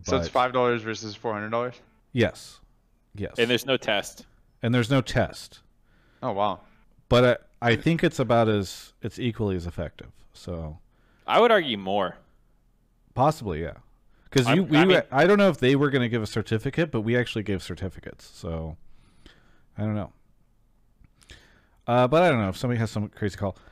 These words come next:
Speaker 2: A lot of people in the chat have mentioned Spellzy from Golden Guardians, uh, did a, a tweet. I, I'll put it in the chat 'cause I'm sure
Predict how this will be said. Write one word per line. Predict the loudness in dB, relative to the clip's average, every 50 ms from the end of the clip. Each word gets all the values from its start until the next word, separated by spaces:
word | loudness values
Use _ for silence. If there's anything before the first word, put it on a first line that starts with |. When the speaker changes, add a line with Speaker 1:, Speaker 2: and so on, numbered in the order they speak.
| _ _ _
Speaker 2:
A | 0 4
lot | 4 6 6 4
of | 4
people | 2 0 2 4 4 6 6 4 4
in | 2
the | 0 -2
chat | 0 2 2 2 2
have | 2 0 0
mentioned | 0 0 0 0 -2 -2 0 0 2 2 0 -2 -4 -8
Spellzy | -14 -14 -8 -2 0 2 4 4 2 2 0 -2 -2 -2 -2 -6 -8
from | -8 -6 -4 -4 -2
Golden | 0 0 0 0 0 0
Guardians, | 0 0 0 -2 -4 -4 -6 -8 -8 -10 -12 -14 -8
uh, | -6 -4 -2 -2 -4
did | -2 -2 0 0 2 2 0 0 -2 -4 -6 -6
a, | -6 -4 -4 -2 -2 -2 -2 -2 -4 -6 -8 _ -20 -20 _ _ _ _ _ _ -6
a | -4 -4 -4
tweet. | -4 -4 -2 0 0 0 -2 -4 -6 -4
I, | -2 -2 -2 0
I'll | -2 -2 0
put | 2 2 2
it |
in | 2 0
the | -4 -6
chat | -6 -4 -4 -2 -2 -4 -6 -8
'cause | -12 -12 -8
I'm | -8 -8 -8
sure | -10 -10 -6 -4 -2 -2 -2 -2 -4 -6 -10